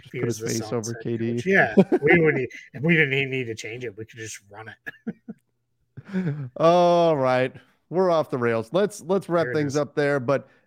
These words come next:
Speaker 2: thank you, everybody, for joining us again. Make sure you are subscribing right here to the N B A Front Office Show. Don't forget, we're gonna be live on draft night, breaking down all the picks, talking
Speaker 1: Ten
Speaker 2: through
Speaker 1: days.
Speaker 2: everything that happens. That's gonna be a lot of fun. So again, make sure you're subs-,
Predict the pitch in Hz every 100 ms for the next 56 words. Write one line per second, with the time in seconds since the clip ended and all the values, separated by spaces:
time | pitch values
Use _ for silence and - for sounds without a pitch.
0 | _ 196 226 190 165 147 127 127 123 -
1 | 117 135 135 131 123 123 127 120 120 143
2 | 127 123 120 117 - 127 120 123 120 123
3 | 117 120 123 117 117 113 123 135 131 127
4 | 139 127 110 135 139 135 127 120 117 117
5 | 127 139 120 120 113 - 147 143 - 143
6 | 139 - 123 - 123 120 - 120 113 -
7 | 208 175 - - _ _ - 151 139 143
8 | 302 156 151 147 147 127 123 165 170 170
9 | 135 143 156 - 135 117 123 117 107 _
10 | - 120 123 120 131 120 123 123 113 131
11 | 123 139 123 - 113